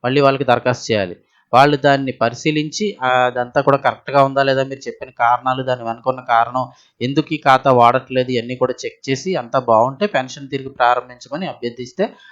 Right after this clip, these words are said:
ఆ పత్రాలను ధృవీకరించి సరైన విధానాలను పూర్తి చేసిన తర్వాత అన్నీ కరెక్ట్గా ఉంటే పెన్షన్ తిరిగి ప్రారంభిస్తారు. So ఇటువంటి ఇబ్బందులు ఏమీ రాకూడదు.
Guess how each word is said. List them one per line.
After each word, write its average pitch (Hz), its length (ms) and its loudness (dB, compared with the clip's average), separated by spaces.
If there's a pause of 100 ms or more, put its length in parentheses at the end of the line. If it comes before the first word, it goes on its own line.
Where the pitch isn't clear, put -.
(120)
ఆ 123 80 -2
పత్రాలను 165 560 4
ధృవీకరించి 147 520 0
సరైన 143 400 0
విధానాలను 131 440 -2
పూర్తి - 240 -16
చేసిన 123 240 -14
తర్వాత 123 320 -2 (420)
అన్నీ 135 160 -10
కరెక్ట్గా 139 360 -4
ఉంటే 131 160 -2
పెన్షన్ 127 460 -6
తిరిగి 135 220 -12
ప్రారంభిస్తారు. 101 680 -6
So - 160 -2
ఇటువంటి 156 380 0
ఇబ్బందులు 139 380 0
ఏమీ 127 200 0
రాకూడదు. 113 500 0